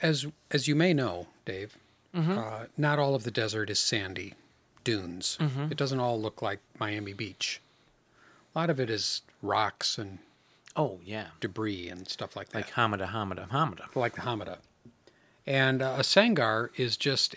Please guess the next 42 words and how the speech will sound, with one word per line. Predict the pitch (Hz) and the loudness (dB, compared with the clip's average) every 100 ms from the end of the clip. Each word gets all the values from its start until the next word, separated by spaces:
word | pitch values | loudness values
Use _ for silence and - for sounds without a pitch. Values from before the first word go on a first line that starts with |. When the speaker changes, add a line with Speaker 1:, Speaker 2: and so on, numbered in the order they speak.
| 127 | -2
Speaker 1:
a | 117 113 110 107 _ | 0 -2 -4 -8 _
collection | - 147 170 - 131 110 | -4 0 0 0 -2 -2
of | 110 117 98 - - _ _ _ _ _ _ _ _ _ _ _ - | 0 0 -2 -6 -20 _ _ _ _ _ _ _ _ _ _ _ -4
rocks | 107 98 - - - - - _ | 2 2 2 0 -2 -2 -8 _
that | 123 | -6
have | 110 | -4
been | - 104 | -4 -2
brought | 104 101 - | -2 -2 -2
together | 107 95 90 92 - _ _ - | -4 -4 -4 -8 -12 _ _ -6
in | 110 | -4
order | 104 98 | -4 -6
to | - | -6
Speaker 2:
Oh. | 151 | -4
Speaker 1:
create | 123 104 98 95 - - _ _ | -2 -2 -4 -8 -16 -20 _ _
this | - | -6
Speaker 2:
Yeah. | 151 123 | -4 -4
Speaker 1:
little | 104 95 - _ _ - | -6 -8 -14 _ _ -8
Speaker 2:
I | |
start | 143 143 131 | -4 -2 -2
thinking | - 127 127 110 | -2 -2 -2 -2
that | 98 - | -2 -2
they're | 95 | 0
sandbags | - 110 107 90 82 80 - | 0 0 -2 -4 -6 -6 -10
for | 87 | -10
some | - 82 | -10 -10
reason. | 82 78 80 87 - | -12 -14 -16 -18 -2
But | 131 | 2
Speaker 1:
Yeah, | 110 | 2
Speaker 2:
they're | 107 | 2
Speaker 1:
no. | 113 | 0
Speaker 2:
not. | 143 78 - - | 0 -2 -10 -6
Speaker 1:
No, | 135 117 107 | -4 -2 -4
they're | 107 | -4
just | 123 - | -4 -2
whatever | 123 117 120 113 | -2 0 0 0
rocks | 110 104 101 - 117 | 2 0 0 -4 -4
and | 98 92 - _ _ _ _ | -6 -8 -16 _ _ _ _
birds | 123 113 104 | -2 0 -2
and | 107 101 | -6 -4
rocks | 104 101 - | -4 -4 -8
and | 101 98 - _ _ _ _ _ - | -8 -10 -14 _ _ _ _ _ -4
lamps. | 107 101 92 - - | -2 -2 -2 -4 -4